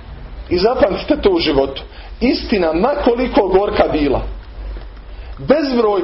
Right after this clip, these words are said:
puta je korisnija i ljekovitija od laži koja obmanjuje.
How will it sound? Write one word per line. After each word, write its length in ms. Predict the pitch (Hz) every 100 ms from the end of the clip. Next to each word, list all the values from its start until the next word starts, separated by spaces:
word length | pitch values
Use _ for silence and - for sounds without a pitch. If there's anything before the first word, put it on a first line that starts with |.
| 170
puta 560 | 208 247 - 165 104 - - -
je 180 | 185 185
korisnija 760 | 190 190 254 - 185 156 123 -
i 60 | 190
ljekovitija 960 | 196 196 202 196 277 - 240 180 123 - - - - -
od 180 | 156 175
laži 300 | 208 220 165 -
koja 160 | 175
obmanjuje. 460 | 147 139 135 127